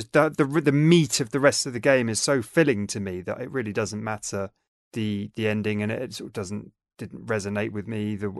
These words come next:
either way. Uh, but I wasn't disappointed with it either, which is, which is pretty cool as well. I mean, perhaps if, if you could, like, tell the game, "I'm not gonna do the Radiance, I'm not gonna do any of the other stuff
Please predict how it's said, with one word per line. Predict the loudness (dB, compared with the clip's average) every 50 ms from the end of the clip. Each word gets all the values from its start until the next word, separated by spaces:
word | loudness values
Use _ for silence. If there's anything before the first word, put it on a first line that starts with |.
| -10
either | _ -8 -6 -6 -6 -4
way. | -2 -2 -2 -2 -4 -6 -12 -16 _ _ _ _ _ _ _
Uh, | -8 -8 -4
but | 0 2
I | 4
wasn't | 6 6 4 4 2
disappointed | -2 -2 -2 0 2 2 2 0 -2 -4 -6
with | -4 -2
it | 0 2
either, | 4 4 4 2 0 -4 -10 -10 _
which | -8 -8 -6
is, | -10 -10 -12 _ _
which | -8 -6 -6
is | -8 -8
pretty | -6 -4 -4 -4 -2
cool | -2 -2 0 0 -2 -4 -8 _ _ _ _ _ _ _ _ -6
as | -6 0
well. | 2 2 2 2
I | 2 0
mean, | -2 -2
perhaps | -2 -2 0 2 2 2 2 0 -6 -8
if, | -8 -10 -12 -20 _ -8
if | -8 -6 -4
you | -6 -6
could, | -4 -4 -2 2
like, | 2 2 2 0 -6 _ _ _ _ _ _ _ _ _ _ _ _ _
tell | -4 0 2 4 6 6 6
the | 4 2
game, | 4 6 4 6 6 4 2 2 0 -2 -2 -4 -8 _ _ _ _ _ _ _ _ _ _ _ _ _ _
"I'm | 4 6 8 8
not | 8 6 6
gonna | 4 0 2
do | 2 2 2
the | 2 4
Radiance, | 4 4 4 4 0 -2 -2 -2 -2 0
I'm | 2 4
not | 4 4
gonna | 4 2 2
do | 4 2 2
any | 2 2
of | 0 0
the | -2 -2
other | -2 -2
stuff | -6 -2 0 2 0 0 0 -6